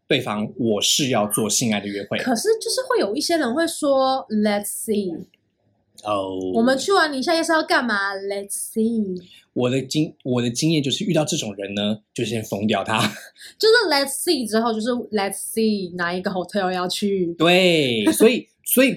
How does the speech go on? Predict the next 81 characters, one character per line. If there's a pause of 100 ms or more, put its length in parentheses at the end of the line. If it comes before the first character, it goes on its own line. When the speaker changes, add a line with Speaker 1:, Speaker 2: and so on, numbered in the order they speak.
Speaker 1:
不
如，
如
果，
如
果
你
也
玩
得
很
疯
的
话， (180)
“Let's
see”
你
就
先
推
荐 (160)
旅
店
了。
Speaker 2:
嗯。
Speaker 1:
对
不
对？ (140)
如
果
今
天， (160)
如
果
今
天
对
方
他
就
是
讲
“Let's
see”， (260)
那
你
就
直
接
讲
说， (120)
那 (260)
A
A
旅
店
可
不
可
以
？B
B
旅
店
可
不
可
以？ (140)
OK， (220)
因
为
大
家
要
知
道
哈， (460)
我
们
在
约